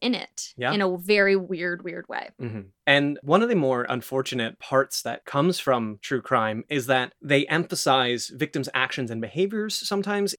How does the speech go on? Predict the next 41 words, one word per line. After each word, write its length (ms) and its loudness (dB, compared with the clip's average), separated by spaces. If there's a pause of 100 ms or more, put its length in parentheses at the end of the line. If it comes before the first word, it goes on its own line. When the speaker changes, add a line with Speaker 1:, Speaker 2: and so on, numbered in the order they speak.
Speaker 2:
in 160 4
the 60 4
name 280 0
of 220 -4
constructing 580 -2
a 60 -4
narrative 540 -2
that 120 -6
someone 240 -4
might 180 -6
be 240 -6 (100)
interested 400 -4
in 100 -4
listening 440 0
to 480 0
or 340 0
watching, 500 -2 (100)
consuming 540 -2
in 80 -2
some 240 -2
way. 300 -8 (100)
This 220 4
often 580 2
can 280 -2
cultivate 500 -4
a 160 -2
victim-blaming 1000 2
tone 520 0
throughout 240 0
the 80 -8
coverage 340 -2
of 80 -6
a 40 -6
crime 580 -2
that 280 4 (100)
perpetuates 580 0
the 300 -2
societal 440 2
assumption 540 -2
that 260 0
women 320 4